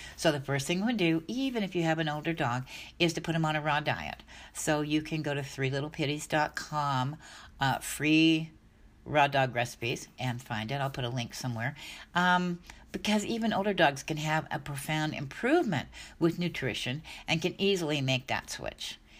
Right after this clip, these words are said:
It's so much easier to digest. Then after that, um, I would actually suggest, uh, using my, um, what do I call it? <laughs> The general supplements that I give Lulu. And one that Lulu,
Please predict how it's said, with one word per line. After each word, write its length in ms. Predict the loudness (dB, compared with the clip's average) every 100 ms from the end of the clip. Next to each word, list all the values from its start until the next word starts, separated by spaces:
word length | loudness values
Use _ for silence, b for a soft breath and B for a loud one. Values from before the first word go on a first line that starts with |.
| B -12
It's 140 | -6
so 480 | -4 2 4 4 4
much 320 | 0 -2 -4 -4
easier 380 | -4 -2 -4
to 140 | -6 -8
digest. 560 | -8 -8 -4 -4 -6 -12 B B
Then 420 | 0 4 6 6 2
after 400 | 2 0 0 -4
that, 340 | -2 0 0 -2 B B B 0
um, 440 | 2 2 0 -6 -10 0
I 120 | 0
would 160 | 0 0
actually 380 | -2 0 -2
suggest, 680 | -2 -2 -2 0 0 -2 -8 B B B -2
uh, 160 | -2 -2
using 720 | 2 4 4 2 0 0 -2
my, 600 | -2 0 2 0 0 -2
um, 440 | -4 -6 -8 -10 -14 -20 -20 -20 B B B B -16
what 220 | -10 -8
do 160 | -6 -4
I 140 | -4
call 240 | -2 -2 -2
it? 200 | -4 -10
<laughs> 920 | -14 -18 -16 -10 -6 -4 -4 -10 -6
The 240 | 0 4
general 320 | 4 4 4 2
supplements 560 | 2 2 0 -4 -2
that 100 | 0
I 120 | 2
give 240 | 2 -2 -4
Lulu. 320 | -6 -6 -10 B B B -4
And 480 | 0 2 2 0 -4
one 480 | -4 0 2 0 -2
that 220 | 0 0
Lulu, 340 | 2 0 0